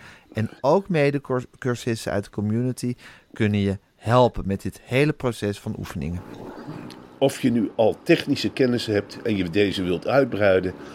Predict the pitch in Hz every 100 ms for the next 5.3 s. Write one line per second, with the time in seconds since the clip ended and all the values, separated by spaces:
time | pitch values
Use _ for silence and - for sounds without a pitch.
0 | - 196 190 160 151 139 110 107 113 135
1 | 131 127 110 107 107 101 104 92 - 92
2 | 82 - - - - - 104 - - -
3 | - - - - 90 78 76 139 156 127
4 | 123 101 87 80 - - - 85 78 117
5 | - -